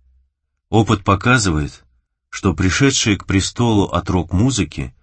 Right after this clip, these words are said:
служить во спасение не могут. Я получаю столько писем от таких несчастных людей, но помощь им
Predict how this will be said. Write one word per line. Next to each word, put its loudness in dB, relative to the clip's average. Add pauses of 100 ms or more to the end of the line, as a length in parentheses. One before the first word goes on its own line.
(280)
служить 0
во 0
спасение -2 (300)
не 0
могут. -4 (760)
Я 2
получаю 0
столько 0
писем 0
от -6
таких -2
несчастных 0
людей, -2 (840)
но 0
помощь 2
им -4